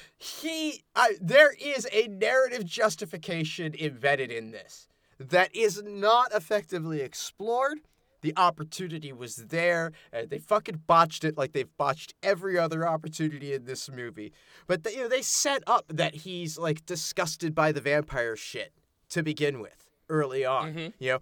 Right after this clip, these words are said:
Speaker 1: And a proper Nazi would.
Speaker 2: Absolutely.
Speaker 1: Right? A pro-, he, he's the good Nazi.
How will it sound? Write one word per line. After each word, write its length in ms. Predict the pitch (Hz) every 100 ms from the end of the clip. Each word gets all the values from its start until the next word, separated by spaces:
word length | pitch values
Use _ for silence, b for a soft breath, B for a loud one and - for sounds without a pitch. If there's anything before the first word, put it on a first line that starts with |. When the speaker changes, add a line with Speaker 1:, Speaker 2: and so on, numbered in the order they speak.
| B B
Speaker 1:
And 120 | 214 202
a 40 |
proper 540 | 160 - 339 - 233
Nazi 600 | 185 160 131 - - 196 160 _ _ _
would. 600 | 98 101 123 113 - - _ _ _ _ _ _ _ _ 156
Speaker 2:
Absolutely. 680 | 175 196 135 123 156 113 113
Speaker 1:
Right? 320 | 107 139 160 _ _ _ _ -
A 80 | 165 156
pro-, 240 | - - -
he, 300 | 175 339 320
he's 340 | 190 320 349
the 100 | -
good 360 | 175 160 170 160
Nazi. 640 | 226 349 381 - 139 90